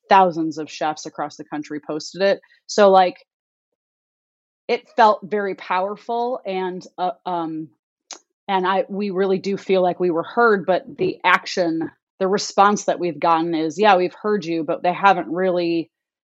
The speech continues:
totally delivered in a way that we feel is effective or good enough, quite frankly. Um, you know, we have the, the, the P P P loans, but as we're looking at the fine print and all of the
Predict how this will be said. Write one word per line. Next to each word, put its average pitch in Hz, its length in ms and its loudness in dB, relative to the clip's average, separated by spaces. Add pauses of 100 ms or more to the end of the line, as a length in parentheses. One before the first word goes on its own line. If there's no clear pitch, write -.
(160)
totally 196 540 4
delivered 165 760 -2 (500)
in 190 140 -2
a 180 60 0
way 175 240 4
that 165 180 -2
we 190 120 -4
feel 185 340 0
is 170 120 -2
effective 190 560 -2
or 160 80 -6
good 185 240 -4
enough, 156 460 -8 (540)
quite 175 260 2
frankly. 160 680 -4
Um, 165 320 0
you 190 100 2
know, 165 120 2
we 170 160 0
have 170 280 4
the, 170 280 2
the, 165 200 0 (340)
the 175 80 2
P 180 200 -4
P 180 180 -4
P 226 220 0
loans, 165 440 2
but 175 200 2
as 175 200 4
we're 175 340 0 (280)
looking 185 360 0
at 170 120 0
the 180 80 -4
fine 165 320 4
print 196 300 -2
and 175 140 -2
all 165 200 4
of 147 120 -8
the 165 320 0